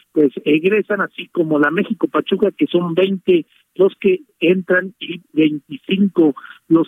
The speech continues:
eh, que salen. Eh, por último, la México-Querétaro son veinte vehículos los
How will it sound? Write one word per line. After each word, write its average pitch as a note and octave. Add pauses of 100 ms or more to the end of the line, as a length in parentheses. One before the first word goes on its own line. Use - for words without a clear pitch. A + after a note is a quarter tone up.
(120)
eh, D3
que E3
salen. E3
Eh, D3
por E3
último, F3
la E3
México-Querétaro G3+
son F#3
veinte G#3
vehículos E3+
los D3+